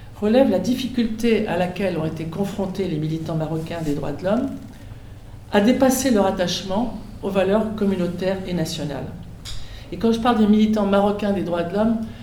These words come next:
je pourrais parler des militants des droits de l'homme tout court, partout.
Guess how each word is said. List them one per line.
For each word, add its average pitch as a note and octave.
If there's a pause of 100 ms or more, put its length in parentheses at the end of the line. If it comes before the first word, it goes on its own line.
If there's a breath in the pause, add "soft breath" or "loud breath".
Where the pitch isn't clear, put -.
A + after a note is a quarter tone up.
je -
pourrais A3
parler G#3
des G3+
militants G#3
des F3+
droits F3+
de F#3
l'homme G3
tout G3+
court, - (1200)
partout. F3+